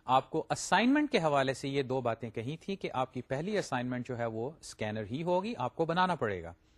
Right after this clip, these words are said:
اور ایک فل فلیش اسکینر بنانا پڑے گا جو کہ almost سی پلس پلس جیسے پروگرامز ہیں ان کو اسکین کر کے اس کے ٹوکنز آپ کو دے گا، اور پارسر بھی آپ کو بنانا پڑے گا۔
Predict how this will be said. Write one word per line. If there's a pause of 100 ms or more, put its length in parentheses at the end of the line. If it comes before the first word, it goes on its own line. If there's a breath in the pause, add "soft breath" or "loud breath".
(440 soft breath)
اور
ایک
فل
فلیش
اسکینر
بنانا
پڑے
گا
جو
کہ (720 soft breath)
almost
سی
پلس
پلس (200)
جیسے
پروگرامز
ہیں
ان
کو
اسکین
کر
کے (340 soft breath)
اس
کے
ٹوکنز
آپ
کو
دے
گا، (1200 soft breath)
اور
پارسر
بھی
آپ
کو
بنانا
پڑے
گا۔